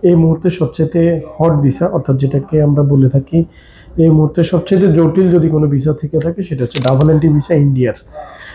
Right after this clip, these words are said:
ইন্ডিয়ার ডাবল এনটি ভিসা নিয়ে হাজার হাজার মানুষ, লক্ষ লক্ষ মানুষের problem তৈরি হচ্ছে, কিন্তু সঠিক processing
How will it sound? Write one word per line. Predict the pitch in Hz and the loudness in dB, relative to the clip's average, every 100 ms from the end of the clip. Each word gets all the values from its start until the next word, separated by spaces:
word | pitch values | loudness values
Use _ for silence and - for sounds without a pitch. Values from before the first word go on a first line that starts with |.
| - - | -12 0
ইন্ডিয়ার | 175 202 180 | 2 4 4
ডাবল | 175 185 | 4 4
এনটি | 190 196 | 2 2
ভিসা | 180 180 | 0 0
নিয়ে | 180 185 | 0 2
হাজার | 160 151 156 | 2 2 2
হাজার | 160 156 | 0 0
মানুষ, | 151 156 - - - _ - _ 147 | 0 -2 -4 -18 -20 _ -20 _ -2
লক্ষ | 147 - | -2 0
লক্ষ | 156 156 | 0 2
মানুষের | 160 143 143 - 160 156 - _ - - - | 2 2 0 0 -2 -2 -8 _ -20 -16 -4
problem | 156 143 175 | 0 2 2
তৈরি | 180 180 165 | 2 2 2
হচ্ছে, | 160 160 - 170 - - _ _ _ _ _ - | 0 -4 -4 -4 -4 -18 _ _ _ _ _ 0
কিন্তু | 185 175 | 2 2
সঠিক | - 175 175 196 190 | 2 0 0 0 2
processing | 165 170 170 | 0 2 2